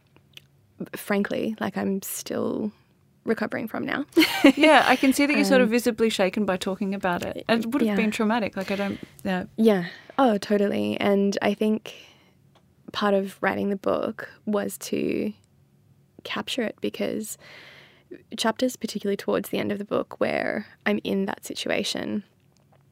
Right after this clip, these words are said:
Speaker 1: they're so visceral because I would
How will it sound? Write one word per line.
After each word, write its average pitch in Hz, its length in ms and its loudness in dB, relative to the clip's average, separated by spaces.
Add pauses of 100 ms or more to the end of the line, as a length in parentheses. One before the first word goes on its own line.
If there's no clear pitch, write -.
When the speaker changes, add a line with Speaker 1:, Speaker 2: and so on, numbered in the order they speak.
(220)
Speaker 1:
they're 214 100 -2
so 208 200 0
visceral 220 420 0
because 226 640 -2 (480)
I 202 100 2
would 202 300 -2